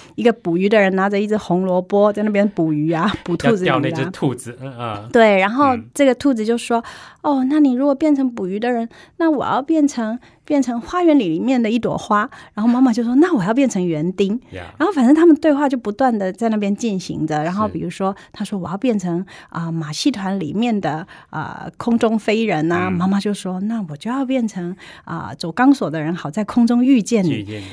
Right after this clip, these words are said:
Speaker 1: 其实那是很温馨的。
Speaker 2: 对。
Speaker 1: 那小兔子一来一往跟妈妈的对话之后，他说，“哎呀，不管我去哪里，你都找得到我，那我还不如就留在家，
Speaker 2: 乖乖回家。
Speaker 1: <laughs> 留在家里当，当小男孩吧。”
Speaker 2: 对，对，对。
Speaker 1: 然后妈妈就说，“哦，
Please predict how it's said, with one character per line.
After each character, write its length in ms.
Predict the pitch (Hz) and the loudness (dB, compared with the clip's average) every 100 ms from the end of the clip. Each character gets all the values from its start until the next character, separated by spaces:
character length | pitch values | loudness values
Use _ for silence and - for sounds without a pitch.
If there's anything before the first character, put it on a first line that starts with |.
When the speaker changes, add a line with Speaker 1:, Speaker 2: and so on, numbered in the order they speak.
| - | -16
Speaker 1:
其 120 | - 403 | 2 2
实 60 | |
那 120 | 415 415 | 4 0
是 80 | 381 | -2
很 300 | - 170 160 | 0 0 0
温 240 | 190 202 | 0 -2
馨 340 | 190 190 185 | -4 -4 -4
的。 160 | 170 - | -6 -8
Speaker 2:
对。 240 | - 92 - | -8 -10 -10
Speaker 1:
那 140 | 415 370 | -4 -4
小 240 | - 160 | -2 -4
兔 160 | 160 262 | -2 -4
子 160 | 214 | -4
一 100 | 220 | -2
来 160 | 226 185 | -2 -2
一 120 | 214 | -4
往 160 | 196 147 | -4 -4
跟 120 | 180 | -4
妈 120 | 190 | -2
妈 120 | 196 | -2
的 80 | 190 | -4
对 240 | 156 196 170 | -4 -6 -6
话 220 | - 165 | -8 -12
之 160 | - | -8
后， 240 | 175 - 180 | -8 -6 -8
他 140 | 180 | -8
说 140 | 175 196 - | -10 -8 0
，“哎 80 | 311 | 2
呀， 280 | 226 185 _ _ _ _ _ _ | 2 -2 _ _ _ _ _ _
不 80 | 415 | 0
管 120 | 277 | 2
我 120 | 185 | 2
去 100 | - | 2
哪 160 | 269 214 | 2 2
里， 100 | 196 | 0
你 60 | 190 | 0
都 100 | 254 | 0
找 220 | 185 165 | -2 -2
得 80 | 196 | 0
到 160 | 226 | 0
我， 160 | 196 160 | 0 -2
那 140 | 247 | 0
我 100 | 240 | 0
还 220 | 180 - 190 | -2 -4 -2
不 100 | 226 | 0
如 220 | 185 190 - _ - | 0 -2 -6 _ -2
就 100 | 254 | 0
留 180 | 202 196 | 2 4
在 160 | 220 | 2
家， 160 | - 240 | 2 2
Speaker 2:
乖 160 | 156 | 2
乖 40 | 143 | 2
回 60 | 160 | 0
家。 100 | 160 | 2
Speaker 1:
<laughs> 80 | |
留 100 | 233 | 4
在 140 | 277 302 | 6 6
家 180 | 285 302 | 6 4
里 140 | 247 | 4
当， 180 | 254 294 - _ - | 2 2 0 _ 0
当 180 | 269 | 2
小 200 | 294 208 160 | 4 2 0
男 200 | 165 214 | 0 0
孩 240 | - 170 | -2 -2
吧。” 100 | 175 | -2
Speaker 2:
对， 100 | 104 | -4
对， 80 | 95 | -6
对。 360 | 95 92 - - | -10 -10 -14 -6
Speaker 1:
然 100 | 214 | -2
后 120 | 254 | 0
妈 140 | 226 | 2
妈 100 | 226 | 0
就 120 | 214 202 | -2 -4
说 140 | 214 | -4
，“哦， 160 | 285 | 0